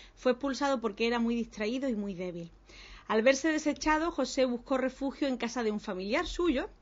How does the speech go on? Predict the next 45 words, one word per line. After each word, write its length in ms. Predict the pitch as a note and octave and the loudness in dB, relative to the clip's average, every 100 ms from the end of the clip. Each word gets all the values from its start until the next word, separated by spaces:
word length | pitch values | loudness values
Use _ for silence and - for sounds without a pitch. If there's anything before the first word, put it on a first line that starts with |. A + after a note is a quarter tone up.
| - - - - - - - | -20 -20 -20 -20 -20 -20 0
que 100 | C4+ | 2
era 160 | A#3+ G3+ | 4 2
rico, 440 | G3 F#3+ C#4 F4+ - - - - | -2 -2 -2 -4 -14 -20 -20 -2
pero 220 | C#4 D4 | 2 4
él 240 | F4 G#4+ F#4 | 6 4 2
declaró 380 | C4 C4 C#4 C#4+ | 2 2 2 0
que 100 | C#4+ | -2
este 180 | - | -2
joven 400 | B3+ C#4+ D#4 C#4 C4+ | -2 0 0 2 2
no 100 | D#4 | 2
era 200 | D4+ B3 | 2 0
bueno 340 | A#3 F4 F4+ | 0 0 0
para 220 | A#3 F#3+ | -2 -4
nada 360 | F#3+ F#3 E3+ F3+ | -4 -4 -6 -6
y 140 | C4 | 0
lo 80 | A#3 | 0
echó 180 | A3 A3+ | 0 -4
a 60 | F#3 | -6
la 100 | E3+ | -8
calle. 380 | D#3 D#3+ E3+ - - - - - | -10 -10 -10 -12 -16 -16 -16 -8
Después 260 | - A3+ C4+ | -2 2 4
de 120 | C#4 | 4
todos 240 | D4 C#4+ C#4+ | 2 2 2
los 220 | C4+ C4+ | 0 0
ires 280 | C#4 C4 C#4+ | 0 0 0
y 40 | |
venires, 440 | C4+ D4 E4+ F4+ E4+ | 4 6 6 4 0
José 360 | A#3 A3+ B3 | -2 0 -2
terminó, 520 | A#3+ A#3 A#3 A3+ B3 C4 | -2 0 0 0 -2 -4
eh, 260 | - F#3+ F#3 | -8 -8 -6
con 120 | G3+ | -4
un 120 | A3 | -2
pariente 380 | A3 A3 A#3 A#3 | 0 2 2 0
franciscano 680 | A#3 G#3+ - - B3+ B3+ B3 | -2 -6 -6 -4 -2 0 0
que 100 | G#3 | -2
lo 100 | F3+ | -4
tomó 280 | F#3 G#3 G#3+ | -4 -4 -4
como 240 | G#3+ G3+ | -4 -2
un 360 | A3+ A3+ A3 G#3+ | -2 0 0 0
mandadero, 560 | G#3+ G3+ G3 F#3+ F#3+ | 0 0 0 -2 -2
¿no?, 220 | G3 C4+ - | -4 -8 -10
para 220 | - F#3 | -10 -8
hacer 180 | F3 A#3 | -6 -2
los 160 | B3 G#3+ | 0 0
recados 440 | G3+ G3 F#3+ D4+ | -2 -2 -2 -4